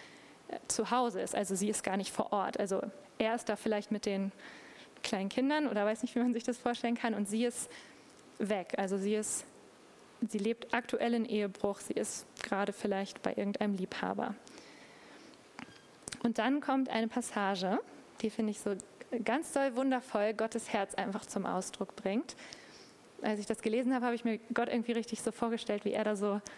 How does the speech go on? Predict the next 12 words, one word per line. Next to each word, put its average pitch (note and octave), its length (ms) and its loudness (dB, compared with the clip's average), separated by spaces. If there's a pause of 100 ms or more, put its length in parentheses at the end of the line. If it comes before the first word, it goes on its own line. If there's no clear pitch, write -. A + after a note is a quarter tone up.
(380)
sitzt C4+ 480 0
und G#3 240 0
anfängt A3+ 440 0
zu - 140 -4
träumen A#3+ 800 2
und G#3 360 0 (680)
einfach G#3 300 0
so - 140 -4
Pläne A#3 400 0
schmiedet, A3 500 -2
wie G3 80 2
er G3+ 420 2